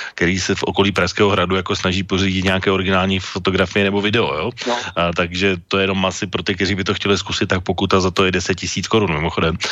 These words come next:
Speaker 1: A, takže to, takže to já třeba nedělám, ale, eh, vlastně, eh, co se týká toho
Speaker 2: Pardon, já
Speaker 1: používání,
Speaker 2: vám
Speaker 1: tak
Speaker 2: teď
Speaker 1: mě by to třeba ani
Speaker 2: dám
Speaker 1: nenapadlo,
Speaker 2: do
Speaker 1: jako
Speaker 2: řeči,
Speaker 1: pro mě,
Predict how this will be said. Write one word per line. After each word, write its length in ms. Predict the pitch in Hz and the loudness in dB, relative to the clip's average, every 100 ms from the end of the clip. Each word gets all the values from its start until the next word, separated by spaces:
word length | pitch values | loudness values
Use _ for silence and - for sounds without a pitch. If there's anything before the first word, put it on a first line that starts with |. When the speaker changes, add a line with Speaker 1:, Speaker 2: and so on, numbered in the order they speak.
| - - - - | -2 -4 -2 0
Speaker 1:
A, 220 | 87 92 | 2 2
takže 380 | 95 98 110 98 | 2 2 0 0
to, 120 | 95 | -4
takže 240 | 92 101 | -4 -6
to 100 | 98 | -2
já 120 | 98 | -2
třeba 180 | 98 107 | 0 0
nedělám, 360 | 104 117 113 90 | 0 0 0 0
ale, 260 | 92 110 104 | 0 0 -2
eh, 600 | - - - 90 95 101 | -6 -8 -2 2 4 4
vlastně, 420 | 104 101 127 123 | 2 0 0 0
eh, 480 | 110 101 98 - 110 | 0 0 0 -2 -6
co 120 | - | -6
se 100 | - | -4
týká 260 | 123 113 110 | -2 2 2
toho 220 | 110 117 | 2 2
Speaker 2:
Pardon, 160 | 143 170 | 4 4
já 80 | |
Speaker 1:
používání, 360 | 156 123 123 107 | 4 2 2 2
Speaker 2:
vám 40 | |
Speaker 1:
tak 80 | 107 | 0
Speaker 2:
teď 100 | 110 | -2
Speaker 1:
mě 120 | 110 | -2
by 100 | 107 | -2
to 100 | 110 | -2
třeba 160 | 107 113 | 0 2
ani 140 | 110 | 2
Speaker 2:
dám 80 | 110 | 2
Speaker 1:
nenapadlo, 320 | 113 - 117 | 2 2 2
Speaker 2:
do 60 | 104 | 0
Speaker 1:
jako 160 | - 110 | -2 0
Speaker 2:
řeči, 60 | |
Speaker 1:
pro 100 | 147 | -2
mě, 160 | 110 127 | 0 -2